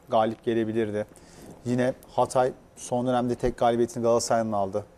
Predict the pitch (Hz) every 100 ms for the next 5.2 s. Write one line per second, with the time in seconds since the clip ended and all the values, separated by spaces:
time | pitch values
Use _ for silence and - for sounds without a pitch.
0 | - 117 113 107 104 101 98 - - 101
1 | 95 - 175 190 - - - - - 156
2 | 151 120 143 175 - - - - 147 123
3 | 120 117 127 135 127 - 117 107 151 -
4 | 131 131 120 - 117 123 123 107 101 -
5 | 110